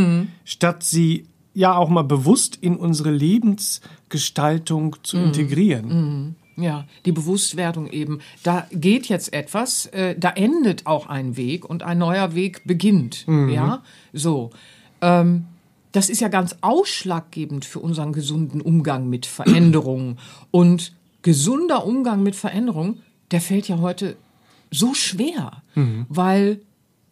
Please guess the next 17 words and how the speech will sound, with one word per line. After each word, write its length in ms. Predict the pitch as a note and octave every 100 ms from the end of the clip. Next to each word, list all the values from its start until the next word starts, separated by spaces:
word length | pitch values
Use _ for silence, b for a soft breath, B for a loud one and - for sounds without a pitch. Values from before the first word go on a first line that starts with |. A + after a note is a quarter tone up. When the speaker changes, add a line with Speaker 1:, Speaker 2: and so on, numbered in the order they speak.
| _ -
Speaker 1:
fast 340 | - A3 -
jeder 400 | F3+ A#3+ D4 A#3+
spürt 520 | - - - B3 B3+
so 120 | G3+
unterschwellige 1000 | - A#3 C4+ - A3 - F3 G3 F#3 -
Ängste 720 | F3+ A#3+ D#4 - - - F#2+ - _ b b b -
vor 300 | - G3+ G3+
Veränderung. 840 | - - G#3 B3+ F3 B2 A#2+ B2
Oh, 180 | F3 E3+
nicht 300 | F3+ E3+ -
schon 320 | F#3+ F#3+ F#3
wieder 260 | C#3 C3+ -
irgendwas 520 | B2+ B2 A#2+ B2+ -
kommt 260 | A#2 A#2 B2
dann 140 | A2+
meistens. 480 | A#2 B2+ - C3+
Speaker 2:
Mhm. 80 | D3+